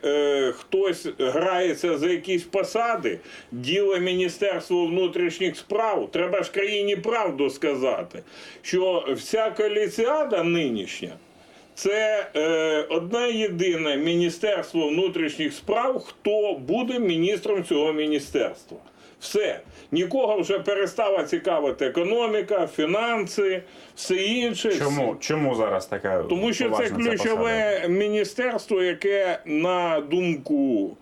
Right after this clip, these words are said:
Speaker 1: великих політиків, будемо так казати, президента, прем'єра, впливає на добровольчі батальйони, впливає на сили ато, впливає на силовий контроль ситуації в країні.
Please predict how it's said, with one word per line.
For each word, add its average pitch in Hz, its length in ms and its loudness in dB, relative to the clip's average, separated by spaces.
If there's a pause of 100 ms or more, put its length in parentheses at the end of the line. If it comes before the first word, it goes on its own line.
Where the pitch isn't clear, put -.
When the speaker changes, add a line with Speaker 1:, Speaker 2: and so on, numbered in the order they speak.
(320)
Speaker 1:
великих 170 600 2
політиків, 180 880 0
будемо 123 420 0
так 120 280 -2
казати, 123 540 0
президента, 151 840 0
прем'єра, 139 920 0 (360)
впливає 196 880 2
на 151 420 0
добровольчі 170 760 0
батальйони, 151 840 0
впливає 185 800 2
на 156 440 0
сили 180 640 2
ато, 160 640 0 (380)
впливає 202 560 2
на 180 420 2
силовий 190 540 2
контроль 170 560 0
ситуації 160 720 0
в 127 120 -6
країні. 120 540 -4